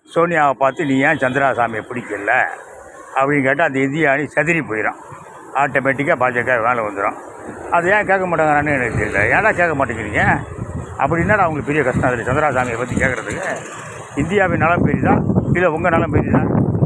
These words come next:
இந்தியாவின் நலம்தான் பெரிது என்று நீங்கள் நினைத்தால், உடனடியாக சோனியாவை பார்த்து, "ஏனம்மா சந்திராசாமியை பிடிக்கவில்லை?" யாராவது ஒரு, ஒரு,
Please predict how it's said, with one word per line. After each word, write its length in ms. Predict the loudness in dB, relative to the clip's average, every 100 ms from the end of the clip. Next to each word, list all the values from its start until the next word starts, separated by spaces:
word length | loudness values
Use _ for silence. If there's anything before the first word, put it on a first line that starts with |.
| 2
இந்தியாவின் 480 | 4 6 4 2
நலம்தான் 480 | 2 2 2 2 2
பெரிது 260 | 2 0 0
என்று 160 | 0
நீங்கள் 220 | 2 2 2
நினைத்தால், 500 | 2 0 2 2 4 4 4 4 2 2
உடனடியாக 640 | 2 2 2 0 2 0
சோனியாவை 540 | -2 0 2 4 2 2
பார்த்து, 300 | 2 2 2 2 2 -2 -4 -8 -4 -2 -2 0 0
"ஏனம்மா 600 | 2 2 2 2 2 2
சந்திராசாமியை 640 | 0 0 2 2 0 0 -2
பிடிக்கவில்லை?" 640 | -2 2 2 2 0 0
யாராவது 440 | 0 2 2 0
ஒரு, 100 | 0
ஒரு, 360 | 2 2 0 0